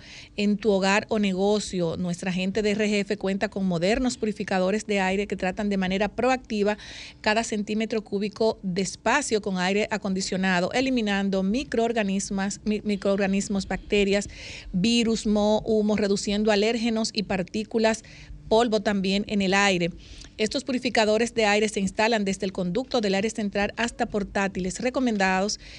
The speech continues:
en hogares con mascota, clínicas veterinarias y personas alérgicas. Contacte a su, a, a su distribuidor exclusivo en República Dominicana, M K M Solution, al teléfono ocho cero nueve, tres siete tres, noventa noventa y siete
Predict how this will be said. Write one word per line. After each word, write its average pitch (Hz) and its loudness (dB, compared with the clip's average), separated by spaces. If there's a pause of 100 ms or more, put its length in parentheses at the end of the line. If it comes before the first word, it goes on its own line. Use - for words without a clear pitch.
(140)
en 196 -2
hogares 202 0
con 202 -4
mascota, 202 -2
clínicas 208 -2 (260)
veterinarias 202 2
y 220 -2
personas 196 -4
alérgicas. 196 -2 (260)
Contacte 226 2
a 214 2
su, 208 -4 (140)
a, 202 -2 (160)
a 214 -2
su 220 -2
distribuidor 208 0
exclusivo 233 0
en 196 -2
República 254 0
Dominicana, 247 0
M 226 0
K 226 2
M 226 0
Solution, 226 -2
al 196 -2
teléfono 202 -2
ocho 247 0
cero 226 -2
nueve, 214 2
tres 214 -2
siete 214 -4
tres, 214 -2
noventa 202 0
noventa 226 0
y 233 2
siete 196 0